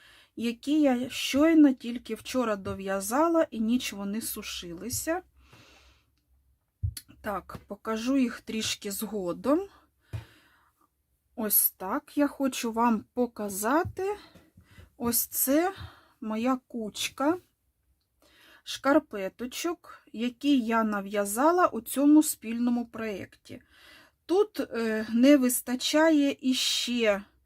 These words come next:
три пари шкарпеток. Я їх уже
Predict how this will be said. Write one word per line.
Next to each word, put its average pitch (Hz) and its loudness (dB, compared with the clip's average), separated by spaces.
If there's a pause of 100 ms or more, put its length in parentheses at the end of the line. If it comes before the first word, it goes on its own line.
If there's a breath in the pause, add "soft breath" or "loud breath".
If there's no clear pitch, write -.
(720)
три 233 2
пари 208 0
шкарпеток. 202 -4 (1200 soft breath)
Я 254 4
їх 285 4
уже 254 0